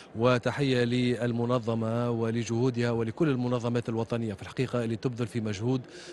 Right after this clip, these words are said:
كبير من أجل خلق، آه، مواطن الشغل ومن أجل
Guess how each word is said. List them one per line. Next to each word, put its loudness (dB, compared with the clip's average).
كبير 0
من 0
أجل -2
خلق، 0
آه، -2
مواطن 0
الشغل 0
ومن 0
أجل -4